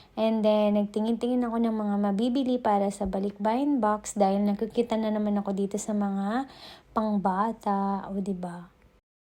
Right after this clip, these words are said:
Tapos niyan, guys, ayan, nag-aya yung kaibigan ko dito sa may Korean, ah, restaurant dito sa Novena, kung saan dun kami dati nakatira malapit ni Rob, sa may Novena. Ayan.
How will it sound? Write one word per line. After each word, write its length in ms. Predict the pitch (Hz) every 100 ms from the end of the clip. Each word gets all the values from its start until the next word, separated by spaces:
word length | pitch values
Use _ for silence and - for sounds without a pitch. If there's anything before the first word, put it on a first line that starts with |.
| _ 208 _ _ _ _
Tapos 460 | 240 247 285 294 -
niyan, 340 | 277 277 277
guys, 540 | 220 220 214 214 214
ayan, 320 | 233 226 214 208
nag-aya 400 | 214 220 220 214
yung 60 |
kaibigan 480 | 208 214 202 208 208
ko 60 | 208
dito 260 | 202 208 214
sa 80 | 220
may 140 | 208 202
Korean, 760 | 208 208 202 208 208 202 202 - - - - -
ah, 240 | 220 202
restaurant 720 | 202 226 294 - 277 254 247
dito 240 | 247 233 240
sa 160 | 240
Novena, 480 | 226 208 202 262 285 262
kung 80 | 262
saan 480 | 247 233 233 233 220
dun 240 | 226 226
kami 320 | 220 214 208
dati 240 | 208 202 208
nakatira 480 | 202 196 196 202
malapit 560 | 196 190 190 220 233 240
ni 240 | 240 240
Rob, 480 | 208 202 202 196 196
sa 160 | - 247
may 240 | 247 247
Novena. 800 | 254 226 196 214 233 220 208 202 202
Ayan. 720 | 208 202 202 233 262 247 247